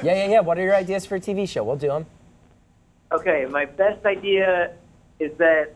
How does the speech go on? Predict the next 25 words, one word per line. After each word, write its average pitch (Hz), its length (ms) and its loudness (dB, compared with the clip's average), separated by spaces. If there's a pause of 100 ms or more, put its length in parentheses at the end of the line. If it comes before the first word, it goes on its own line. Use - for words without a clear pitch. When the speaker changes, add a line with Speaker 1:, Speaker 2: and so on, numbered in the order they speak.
Speaker 2:
I 151 80 0
don't 175 180 0
have 175 180 -2
any 170 180 -8
good 156 180 -2
ideas 151 340 0
because - 240 -16
I 147 100 -2
keep 160 160 -10
thinking 156 280 -4
of 135 80 0
ideas 135 340 -2
for, 135 100 -2
like, 117 200 -2
a 110 160 -4 (360)
reality 123 500 0
T 127 60 -18 (140)
V 113 180 -8
show, 147 240 0
but 131 120 -6
my 127 100 -4
least 131 240 -8 (100)
favorite 123 320 -4
type 123 140 -4
of - 80 -20